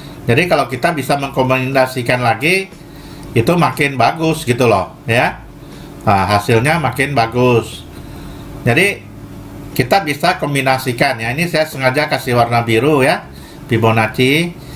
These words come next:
Yang garis kuning ini tadi adalah garis-garis pivot point. Di sini kita bisa lihat, ya, teman-teman, ya, garis Fibonacci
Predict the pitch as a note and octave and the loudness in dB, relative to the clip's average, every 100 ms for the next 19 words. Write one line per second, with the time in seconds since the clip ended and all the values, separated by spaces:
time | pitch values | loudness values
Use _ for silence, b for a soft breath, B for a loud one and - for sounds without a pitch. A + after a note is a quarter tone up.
0 | B B B2+ A#2 A2+ A#2+ A#2+ A#2 A2 A2+ | B B 0 2 2 0 -2 0 2 2
1 | A2 D3+ C#3+ A#2 D3+ B2+ A2 A2+ D3 D#3+ | 2 4 2 2 2 2 4 4 4 2
2 | A2+ A2 G#2+ A2 A2 C3+ - A#2+ A#2 - | 0 0 2 2 2 0 -4 0 0 2
3 | A2+ G#2+ G2 E2+ - - B B B B | 2 2 0 -4 -8 -14 B B B B
4 | B B B B B B - B2 A#2+ D3 | B B B B B B -2 0 2 2
5 | G3 A3 F3 G3+ E3 D3+ D#3 C3 B2+ F#3+ | 0 -2 0 0 0 2 2 2 2 0
6 | - - D3+ - C#3+ C#3+ C3 D3 D#3 B2 | -2 0 2 2 0 -2 0 0 2 2
7 | E3+ G3 - - B B B B B - | 0 -2 -12 -18 B B B B B -16
8 | - - - - - - E3 G3 - E3+ | -16 -14 -14 -6 2 4 4 -2 -2 0
9 | D#3+ D3+ C#3+ F#3 - F#3+ A#2 A#2 E3+ | 4 6 4 2 0 0 2 2 0